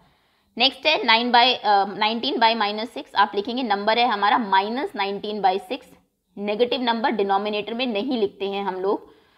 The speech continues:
तो एडिटिव इनवर्स हो जाएगा हमारा नाइनटीन by सिक्स। क्लियर है?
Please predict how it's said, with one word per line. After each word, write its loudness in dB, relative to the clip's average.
तो -18
एडिटिव 0
इनवर्स 0
हो -2
जाएगा 0
हमारा 2
नाइनटीन -4
by -2
सिक्स। -16
क्लियर 4
है? -2